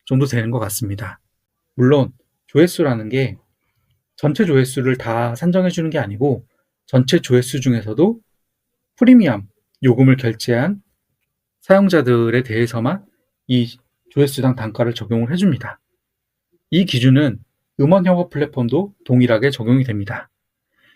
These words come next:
그리고 음원 협업 플랫폼은 광고로 봤을 때 조회수당 단가가 영점오 원이라고 하는데 절대 그렇게 나오지가 않습니다. 모르겠습니다. 이게 저의 개인적인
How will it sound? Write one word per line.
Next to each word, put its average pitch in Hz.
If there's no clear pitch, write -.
그리고 143
음원 143
협업 185
플랫폼은 127
광고로 175
봤을 131
때 123
조회수당 160
단가가 113
영점오 113
원이라고 110
하는데 131
절대 156
그렇게 127
나오지가 117
않습니다. 107
모르겠습니다. 135
이게 120
저의 139
개인적인 170